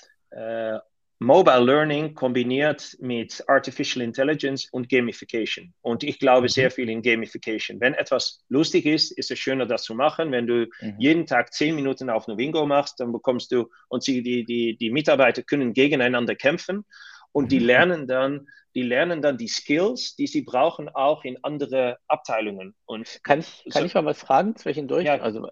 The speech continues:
Speaker 2: äh,
Speaker 1: Ja.
Speaker 2: wenn du solche, ähm, innovativen Lösungen ein-,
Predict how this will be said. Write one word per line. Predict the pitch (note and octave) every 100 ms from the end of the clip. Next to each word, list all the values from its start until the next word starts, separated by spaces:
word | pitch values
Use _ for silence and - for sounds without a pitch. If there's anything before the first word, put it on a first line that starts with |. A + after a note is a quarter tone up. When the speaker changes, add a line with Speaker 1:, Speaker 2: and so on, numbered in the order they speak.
| -
Speaker 2:
äh, | D2
Speaker 1:
Ja. | C3 - - _ _ _ - - - A#2 B2+
Speaker 2:
wenn | A#2+
du | A#2
solche, | A#2 A#2 - C#3 B2+ - -
ähm, | - B2 A#2 A2+ G#2+ _ _ _ _ _ _
innovativen | A#2+ B2+ A#2+ A2+ C3+ D3+ D3 C3+
Lösungen | A#2 C#3 C#3+ A2+ G#2+
ein-, | - G#2+ A2+ A#2